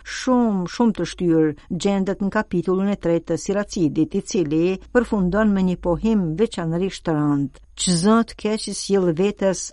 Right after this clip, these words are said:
ai që e braktis babën, i mallkuar prej hyjt është ai që e fyen tëmën." Sa larg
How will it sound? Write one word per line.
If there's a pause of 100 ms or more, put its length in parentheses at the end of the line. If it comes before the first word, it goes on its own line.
ai
që
e
braktis
babën, (120)
i
mallkuar
prej
hyjt
është
ai (140)
që
e
fyen
tëmën." (300)
Sa
larg